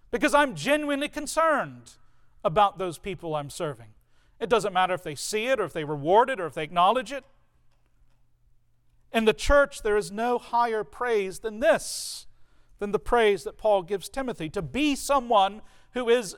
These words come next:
genuinely concerned for the welfare and well-being of others, to be someone who, in other words, in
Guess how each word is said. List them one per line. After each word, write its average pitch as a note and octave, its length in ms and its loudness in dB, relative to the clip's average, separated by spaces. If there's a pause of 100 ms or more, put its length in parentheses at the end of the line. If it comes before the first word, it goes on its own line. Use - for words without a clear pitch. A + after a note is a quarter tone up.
(160)
genuinely A3 920 0
concerned D3 920 -2 (720)
for G3+ 140 -2
the F#3+ 120 0
welfare F3 640 0
and D#3 200 -10
well-being D3+ 520 -2
of C#3 140 -10
others, C#3 380 -4
to F3+ 80 -4
be F3 180 -8
someone G#3+ 560 0
who, G3 240 -6
in E3+ 140 -8
other G3+ 240 0
words, D3+ 520 -6
in F#3 320 -4